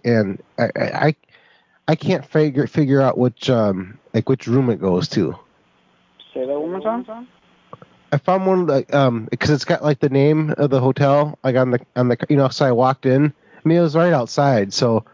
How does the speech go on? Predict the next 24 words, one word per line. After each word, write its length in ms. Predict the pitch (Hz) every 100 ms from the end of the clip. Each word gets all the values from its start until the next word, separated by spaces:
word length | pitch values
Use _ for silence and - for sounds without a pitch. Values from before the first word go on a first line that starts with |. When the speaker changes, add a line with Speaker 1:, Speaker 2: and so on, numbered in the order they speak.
| _ _ _ _ _ _
Speaker 1:
and 140 | 147
I'm, 200 | 139 135 -
I, 100 | 135
I 100 | -
can't 320 | 143 - 190 -
find 640 | 147 156 160 139 120 - _ _ _ _
what 220 | 143 143
room 260 | 127 143 139
it 120 | 104
goes 260 | 95 95 139
to. 280 | - 85 - _ _ _ _ _ _ _ _ _ 165
Speaker 2:
Just 220 | 170 175
bring 180 | 185 196
it 140 | 208
here 180 | 196 185
to 100 | 190
the 120 | 151
front, 340 | - 135 127
and 220 | 127 131 135
I'll, 520 | 131 135 131 127 131
uh, 840 | 127 127 _ _ _ _ _ _
put 120 | 143
it 120 | 123 127
somewhere. 260 | 131 127